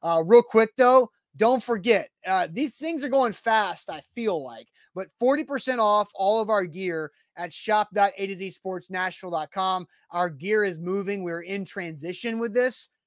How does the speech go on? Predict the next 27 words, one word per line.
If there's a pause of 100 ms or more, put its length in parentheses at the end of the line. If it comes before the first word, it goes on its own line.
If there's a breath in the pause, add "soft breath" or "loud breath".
(120)
and
so
you
can (280)
get (120)
forty
percent
off
all
of
our
gear (220)
at
shop
dot
A
to
Z
sports
Nashville
dot
com.
I
just
posted
the
link